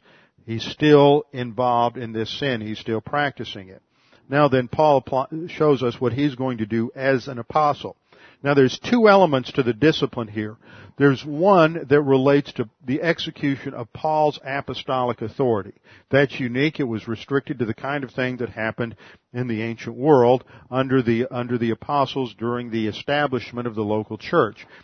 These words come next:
And in that instance, there were some rather har-, harsh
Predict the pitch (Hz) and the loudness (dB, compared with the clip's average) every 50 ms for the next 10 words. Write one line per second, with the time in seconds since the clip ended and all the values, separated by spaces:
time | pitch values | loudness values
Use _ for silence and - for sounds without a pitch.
0 | _ _ _ _ - 123 123 120 113 110 107 123 139 151 156 _ - 139 131 131 | _ _ _ _ -6 -4 -4 -4 -4 -4 -4 -2 -2 -2 -4 _ -4 -4 -4 -4
1 | 123 - - 131 127 120 - - 123 123 123 120 117 - - 117 110 110 117 117 | -4 -6 -10 -10 -10 -8 -4 -2 0 0 0 -2 -4 -6 -8 -10 -8 -4 -4 -2
2 | 113 101 107 101 - - - - 165 165 143 143 - - - - 175 170 143 131 | -2 -2 -6 -8 -10 -8 -2 0 2 2 2 2 -2 -4 -2 2 4 6 6 6
3 | 135 135 | 4 2